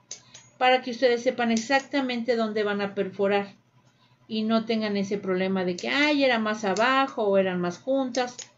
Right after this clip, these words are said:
¿Sale? Ya tengo estas dos piezas yo. Y como las perforadoras ya no cortan tan bien, vamos a ayudarle quitando los, los, este, circulitos que intentamos cortar.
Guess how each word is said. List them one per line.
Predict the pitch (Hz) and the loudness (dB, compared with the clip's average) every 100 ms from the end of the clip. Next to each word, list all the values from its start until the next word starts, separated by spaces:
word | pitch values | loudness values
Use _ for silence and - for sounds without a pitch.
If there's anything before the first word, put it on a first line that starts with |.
| _ _ - - - - | _ _ -6 -4 -4 -4
¿Sale? | 202 208 311 302 _ 220 | -2 0 -2 -6 _ -8
Ya | 240 233 | -8 -6
tengo | 254 247 | -4 -2
estas | 254 254 220 | -2 -2 -2
dos | 220 226 | -2 -4
piezas | 226 226 220 202 | -4 -4 -2 -2
yo. | 233 359 - _ _ - _ _ _ _ - | 0 -2 -6 _ _ -20 _ _ _ _ -10
Y | 285 | -8
como | - 285 262 | -4 -2 0
las | 220 202 - - | -2 -2 -10 -6
perforadoras | 202 196 208 202 220 233 | -4 -2 0 2 0 -2
ya | 214 | -2
no | 240 240 | -4 -4
cortan | 233 233 233 | -6 -2 -4
tan | 220 180 | -2 -2
bien, | 190 269 339 _ _ _ _ _ - | -2 -4 -6 _ _ _ _ _ -4
vamos | 233 240 226 | -2 -2 -4
a | 220 | 0
ayudarle | 196 208 214 240 | 0 0 -2 -6
quitando | 196 190 208 214 254 285 - _ _ _ _ _ _ | -8 -8 -6 -2 -4 -4 -12 _ _ _ _ _ _
los, | 220 220 247 277 - - - _ _ _ _ _ _ _ _ | -6 -2 0 -2 -8 -20 -20 _ _ _ _ _ _ _ _
los, | 233 233 233 226 - | -4 0 -2 -4 -10
este, | 233 220 220 | -8 -6 -8
circulitos | 208 190 208 202 202 208 - _ - | -6 -6 -4 -4 -4 -8 -10 _ -10
que | 196 | -4
intentamos | 190 190 185 180 202 196 196 | -4 -2 -2 -2 -2 -2 -4
cortar. | 202 196 - | -4 -4 -4